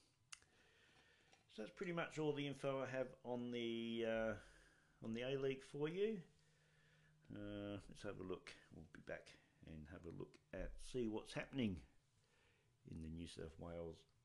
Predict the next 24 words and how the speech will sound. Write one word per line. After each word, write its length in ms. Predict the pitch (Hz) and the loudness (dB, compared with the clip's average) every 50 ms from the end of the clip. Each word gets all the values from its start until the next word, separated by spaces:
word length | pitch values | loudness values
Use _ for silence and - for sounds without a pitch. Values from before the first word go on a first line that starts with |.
| - | -20
Premier 300 | - - 85 85 87 85 82 80 | -16 -12 -10 -8 -8 -8 -6 -6
League. 320 | 82 82 82 80 80 78 76 - - _ _ _ _ _ _ _ _ - - - - - - - - - _ _ _ _ _ _ - - | -6 -4 -6 -6 -8 -10 -14 -18 -20 _ _ _ _ _ _ _ _ -14 -14 -12 -12 -12 -16 -20 -20 -20 _ _ _ _ _ _ -6 0
So 300 | 190 196 190 175 156 139 | 4 4 6 6 4 2
before 300 | 123 120 - 175 160 147 | 0 -2 -4 -2 -2 0
we 80 | 139 127 | 0 0
get 180 | 110 117 120 | -2 -4 -4
into 300 | 131 147 151 143 135 135 | -4 -4 -6 -8 -8 -8
the, 500 | 113 107 110 110 107 107 101 101 101 101 | -6 -4 -4 -2 -2 -4 -6 -6 -6 -6
uh, 1300 | 101 98 98 95 95 95 95 92 90 90 90 90 87 87 85 80 78 - 50 - - - - - - 120 | -6 -4 -4 -4 -4 -4 -4 -6 -6 -6 -8 -8 -8 -8 -10 -10 -12 -14 -16 -16 -18 -18 -18 -18 -14 -10
New 80 | 123 | -10
South 160 | 110 - 113 98 | -8 -6 -4 -4
Wales 160 | 95 101 - | -4 -4 -4
Premier 280 | - - 131 131 131 120 | -2 -2 -2 -2 -2 -4
League 380 | 113 113 113 113 113 107 - - - - - - _ _ _ _ _ - - _ _ - - - _ _ _ - - | -2 -2 -2 -2 -4 -6 -8 -12 -20 -20 -20 -20 _ _ _ _ _ -20 -20 _ _ -20 -20 -20 _ _ _ -6 -6
action 340 | 113 - - - 147 135 | -6 -6 -4 -6 -4 -4
from 140 | 127 - 131 | -4 -4 -6
the 80 | 123 117 | -4 -2
weekend, 540 | 123 131 135 131 - 156 180 190 190 175 151 - - | -2 -2 -2 -4 -4 -6 -6 -6 -6 -8 -10 -8 -6
Football 300 | - 143 - - 113 110 104 107 | -6 -6 -6 -6 -6 -8 -6 -6
New 80 | 107 107 | -10 -10
South 260 | - - 104 98 - | -8 -8 -8 -8 -6
Wales 580 | 113 110 110 113 113 113 110 107 104 - - - - - 92 | -6 -2 -2 0 0 0 0 -2 -4 -8 -12 -18 -16 -12 -12
and 80 | 92 87 87 92 | -12 -12 -12 -12
Heartbeat 460 | 101 98 95 - - - 101 95 82 | -12 -14 -14 -14 -12 -12 -10 -10 -12